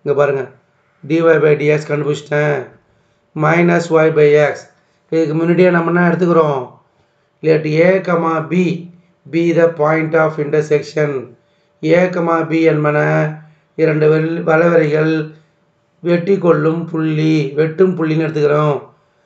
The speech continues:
அப்ப நான் என்ன பண்ணுவேன்னா, எக்ஸ்னா ஒய் போடுவேன், ஒய்னா பி போடுவேன், எக்ஸ்னா ஏ போடுவேன், ஒய்க்கு பதில் என்ன போடுவேன்? பி போடுவேன். So, அப்ப dy by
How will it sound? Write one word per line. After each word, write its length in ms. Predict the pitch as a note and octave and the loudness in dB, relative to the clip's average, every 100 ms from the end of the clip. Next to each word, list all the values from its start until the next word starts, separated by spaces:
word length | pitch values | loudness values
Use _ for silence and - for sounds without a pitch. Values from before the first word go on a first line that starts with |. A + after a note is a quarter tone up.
| _ - | _ -6
அப்ப 180 | E3+ F3 | -2 0
நான் 140 | E3+ E3 | 2 2
என்ன 100 | F#3 F3+ | 2 0
பண்ணுவேன்னா, 380 | D#3+ D3+ C#3+ C#3+ D#3 D#3 D#3 - _ _ _ - D#3 | 0 -2 -2 0 0 -2 -4 -14 _ _ _ 0 0
எக்ஸ்னா 380 | D#3 - F#3 F#3 E3+ | 0 0 2 4 4
ஒய் 160 | D#3+ E3+ E3 | 2 0 0
போடுவேன், 440 | D#3 C#3+ D3 D3+ D3+ D#3 - _ _ _ _ _ _ _ - D#3+ | 0 0 0 0 -2 -6 -16 _ _ _ _ _ _ _ -2 2
ஒய்னா 320 | E3 F3 F3 F3+ F3+ - - _ - D3+ | 4 2 2 0 -4 -14 -20 _ -8 -2
பி 100 | F3+ E3+ | 0 2
போடுவேன், 480 | D3+ C#3 C#3+ D3 C#3 - _ _ _ D#3 | 2 2 0 0 -2 -8 _ _ _ -2
எக்ஸ்னா 340 | D3+ D#3 F#3 F3+ E3+ | -2 0 0 2 2
ஏ 100 | E3+ F3 | 0 0
போடுவேன், 380 | E3+ D3 E3 B3 - - _ _ _ - | 2 2 0 -2 -8 -18 _ _ _ 0
ஒய்க்கு 240 | F#3 D#3 F#3 | 0 2 0
பதில் 200 | F3+ F3 | 2 0
என்ன 140 | F#3+ E3+ | -2 0
போடுவேன்? 220 | D#3+ D3 | 0 0
பி 80 | F3 D#3+ | 0 0
போடுவேன். 340 | D3 D3 D3+ C#3+ - _ _ _ - | 0 0 -2 -4 -10 _ _ _ -6
So, 60 | F3+ | -2
அப்ப 160 | E3+ E3 E3 | 0 0 2
dy 80 | F3+ F3+ E3+ E3+ | 2 2 2 2
by 100 | F3+ | 0